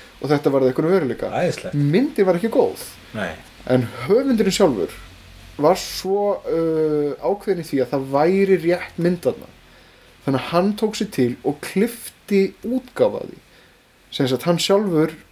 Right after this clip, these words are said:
Speaker 1: réð editor, eða sem sagt, hérna, klippara, til þess að fara yfir, yfir það efni sem var til og bjó til sína eigin útgáfu af því,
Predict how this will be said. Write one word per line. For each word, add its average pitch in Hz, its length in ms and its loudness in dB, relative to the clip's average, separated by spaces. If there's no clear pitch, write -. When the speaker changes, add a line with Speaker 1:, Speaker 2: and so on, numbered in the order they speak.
Speaker 1:
réð 156 420 2
editor, 156 540 0
eða 156 280 2
sem 143 140 -4
sagt, 139 220 -6
hérna, 143 320 -2
klippara, 135 400 0
til 147 160 -2
þess 143 140 -2
að - 80 -10
fara 170 320 4
yfir, 151 320 2
yfir 151 260 0
það 147 200 2
efni 143 120 -4
sem 131 140 0
var 120 80 -6
til - 160 -8
og 135 180 -6
bjó 170 140 4
til 185 180 -4
sína 160 180 2
eigin 180 300 4
útgáfu 135 380 0
af - 80 -4
því, - 80 -12